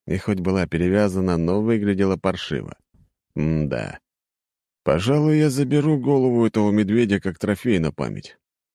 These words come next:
Давно меня так сильно не били. Закрыв глаза, обратился к душе. Там всё нормально.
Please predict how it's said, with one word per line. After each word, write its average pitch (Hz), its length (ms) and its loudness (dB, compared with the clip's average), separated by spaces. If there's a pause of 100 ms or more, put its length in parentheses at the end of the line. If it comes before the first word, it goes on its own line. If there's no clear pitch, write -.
(140)
Давно 127 480 0
меня 143 240 0
так 123 180 -2
сильно 98 320 0
не 110 180 2
били. 67 360 -2 (1300)
Закрыв 80 480 -2
глаза, 82 440 0
обратился 80 520 -2
к 71 100 -8
душе. 80 540 -4 (420)
Там 117 300 -4
всё - 180 -4
нормально. 85 680 -2